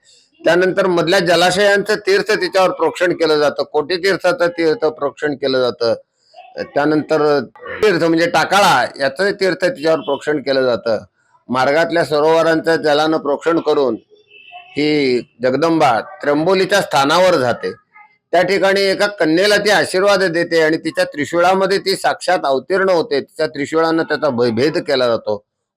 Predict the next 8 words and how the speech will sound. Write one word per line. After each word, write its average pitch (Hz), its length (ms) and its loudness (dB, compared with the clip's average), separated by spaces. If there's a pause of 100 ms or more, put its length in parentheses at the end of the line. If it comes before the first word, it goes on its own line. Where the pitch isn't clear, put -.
कोल्हापूरच्या 135 880 0 (420)
ललिता 139 300 0
पंचमीची 139 520 -2
ही 147 100 -2
परंपरा 139 440 -2
आहे, 127 140 2 (380)
याच्यामध्ये 170 340 0
करवीर 170 360 0